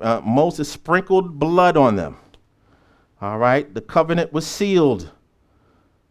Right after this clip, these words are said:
All right? A covenant cannot be enacted unless there's some kind of vow. And it, and, and it has to be sealed with that blood. Hallelujah. Glory to God.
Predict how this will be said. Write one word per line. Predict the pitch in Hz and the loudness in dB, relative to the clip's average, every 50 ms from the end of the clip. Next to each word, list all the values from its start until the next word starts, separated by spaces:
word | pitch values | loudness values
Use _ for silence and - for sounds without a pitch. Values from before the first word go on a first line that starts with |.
| _ _ _ _ _ _ _ 95 | _ _ _ _ _ _ _ -12
All | 104 110 | -8 -4
right? | 107 110 117 127 143 139 - - - _ _ _ _ _ _ _ _ | -2 0 0 0 0 -2 -8 -16 -20 _ _ _ _ _ _ _ _
A | - | -20
covenant | - - - 190 196 202 208 208 202 - | -12 -2 0 0 0 2 0 -2 -2 -4
cannot | - 175 156 160 165 170 185 - - 147 | -4 -6 -2 0 0 0 0 -2 -4 -6
be | 160 185 175 175 180 180 180 175 - - _ _ _ | -6 -4 -4 -4 -4 -6 -8 -10 -12 -20 _ _ _
enacted | 139 147 147 - - 151 160 156 - - 143 143 | -6 -6 -6 -6 -6 -6 -6 -6 -8 -6 -4 -2
unless | 135 135 143 147 - - | -2 0 0 -2 -4 -6
there's | - - 151 143 147 - | -4 -2 -2 -2 -2 -4
some | - 151 - | -6 -8 -6
kind | - 165 147 147 | -4 -4 -2 -2
of | 143 135 | -2 -2
vow. | 135 139 139 139 143 139 131 113 90 90 85 - - - _ _ _ _ _ _ _ _ _ _ _ _ _ _ _ _ _ _ _ _ _ _ | 0 2 2 4 4 4 4 2 0 -2 -6 -12 -18 -20 _ _ _ _ _ _ _ _ _ _ _ _ _ _ _ _ _ _ _ _ _ _
And | 90 107 110 117 | -10 -8 -8 -8
it, | - - | -8 -6
and, | - 123 127 - | -4 -4 -4 -2
and | 120 139 123 | -2 -4 -2
it | 120 | -2
has | 139 139 135 - | -2 -2 -4 -4
to | 147 | -8
be | 147 151 151 | -10 -10 -10
sealed | - - - 170 170 170 160 | -8 -8 -6 -4 -4 -2 -2
with | 160 160 - | -4 -2 -2
that | 170 156 151 147 | -2 -2 -2 -2
blood. | 156 160 165 170 170 160 147 123 110 92 82 - _ _ _ _ _ _ _ _ _ _ _ _ _ _ _ _ _ _ _ _ _ _ _ _ _ | -4 -2 0 2 2 2 2 0 -4 -10 -14 -18 _ _ _ _ _ _ _ _ _ _ _ _ _ _ _ _ _ _ _ _ _ _ _ _ _
Hallelujah. | _ - 117 113 113 110 107 104 110 117 120 117 120 120 131 131 127 - _ _ _ _ _ _ _ _ _ _ _ | _ -10 -8 -6 -6 -6 -6 -6 -6 -8 -8 -8 -8 -8 -8 -8 -10 -14 _ _ _ _ _ _ _ _ _ _ _
Glory | 104 107 120 131 131 123 120 | -10 -6 -2 -2 -2 -2 -2
to | 110 101 | -4 -6
God. | 92 101 104 101 92 87 85 82 73 | -6 -6 -4 -4 -4 -4 -6 -8 -10